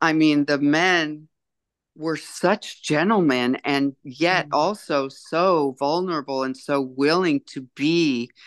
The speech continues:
Speaker 1: open, you know, it was a, an amazing experience. I mean, that,
Speaker 2: Mm.
Speaker 1: that, that really,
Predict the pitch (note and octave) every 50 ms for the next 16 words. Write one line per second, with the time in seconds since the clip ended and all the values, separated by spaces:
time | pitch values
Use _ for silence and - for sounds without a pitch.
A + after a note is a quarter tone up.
0 | - - - _ _ _ _ _ _ _ _ _ _ _ _ _ - C#3+ D3+ F#3
1 | A3 - - D#3 B2+ A#2 G#2 G2+ G2+ G#2+ B2+ C#3 - _ _ _ _ _ _ C#3+
2 | C#3 C3 B2+ A#2 A2+ B2 A#2+ - _ _ - D3+ D3+ - E3 D3+ C#3 - - -
3 | _ _ _ _ _ _ - _ - C#3 C3+ - - D3 D3 C#3 C3+ C3+ C#3 D#3
4 | E3 D#3 C#3+ C3 A2+ A2 F2 - - - - B2+ A#2 A2+ G#2+ F2 D2+ C#2 - -
5 | - G#2+ G#2 A2 G#2+ G#2+ A2 A2+ A#2 A#2 A2+ F2+ - - _ _ _ _ _ _
6 | _ _ _ - G3+ G#3 G3+ G3+ G3 F#3+ F#3+ F#3 F3+ F3+ F3 C3+ A#2+ A#2 A#2 -
7 | - _ _ _ _ C#3+ C#3+ D3 D3+ D3 - - C#3 C#3 C#3 C3+ C3 C3 B2 A#2
8 | A#2 A#2+ - -